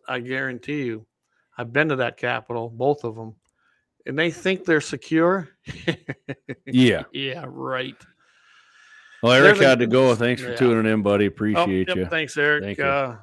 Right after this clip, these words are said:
Speaker 1: he's got a township meeting. Go give him hell. Tell him to go after the county for raising your taxes so high on your property.
Speaker 2: So, yeah, let's go a little further here. Um,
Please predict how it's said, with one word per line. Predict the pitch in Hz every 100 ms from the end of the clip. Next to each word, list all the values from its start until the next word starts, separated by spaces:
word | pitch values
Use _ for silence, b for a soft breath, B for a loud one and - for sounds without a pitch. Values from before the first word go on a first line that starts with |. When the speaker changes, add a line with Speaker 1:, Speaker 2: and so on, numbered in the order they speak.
| 131 139
Speaker 1:
he's | 131
got | 135 139
a |
township | - 170 220 - 185
meeting. | 160 156 143 127
Go | 185 175
give | 165 160
him | 147
hell. | 135 139 131 113 _ _ _ _ _ _
Tell | - 185
him | 170
to | 143 127
go | 156
after | 165 151
the | 139
county | - 156 156 131
for | 123
raising | 131 135 131
your | 117
taxes | - 131 135 - 113
so | 120
high | 113 123
on | 120
your | 113
property. | - 127 127 -
Speaker 2:
So, | 143 135 135 135 120 139
yeah, | 143 123
let's | 131 127
go | - 147
a |
little | 143 127
further | - 131 135 120 104
here. | 113 113 117
Um, | 110 107 104 101 85